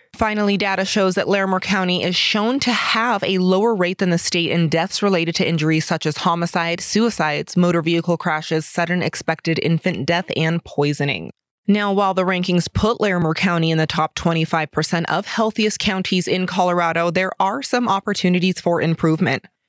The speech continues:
Taking a look at air pollution, Larimer County is ranked eighteenth out of two hundred twenty-six metropolitan areas for high ozone days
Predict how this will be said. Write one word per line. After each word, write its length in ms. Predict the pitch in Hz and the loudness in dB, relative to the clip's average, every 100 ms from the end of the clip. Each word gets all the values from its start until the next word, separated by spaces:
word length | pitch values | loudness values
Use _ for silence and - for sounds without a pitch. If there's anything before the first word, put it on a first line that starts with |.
| _ | _
Taking 360 | - 233 208 196 | -4 -2 -2 -2
a 120 | 190 | -2
look 300 | 170 185 196 | 2 0 0
at 180 | 160 - | -4 -2
air 180 | 170 175 | -2 -2
pollution, 640 | - 190 143 - 147 202 | 0 2 2 0 0 2
Larimer 300 | 233 214 208 | 2 2 0
County 400 | - 202 190 196 | 0 0 2 2
is 160 | 180 170 | 0 0
ranked 340 | 180 180 - - | 0 -2 -4 -2
eighteenth 580 | 202 233 - 220 180 180 | -2 -2 -2 0 0 -2
out 100 | 165 | -4
of 140 | 160 - | -4 -2
two 200 | 226 220 | 0 2
hundred 320 | 208 196 180 | 0 0 -2
twenty-six 500 | - 185 180 - 170 | 0 0 0 0 0
metropolitan 680 | 180 170 180 - 165 165 165 | 0 0 -4 -2 0 0 -2
areas 440 | 135 160 170 185 - | 0 0 0 0 0
for 160 | 180 175 | -2 -2
high 300 | - 190 - | -2 -2 0
ozone 400 | 156 165 156 135 | 0 2 2 0
days 380 | 82 64 - | -2 -4 -8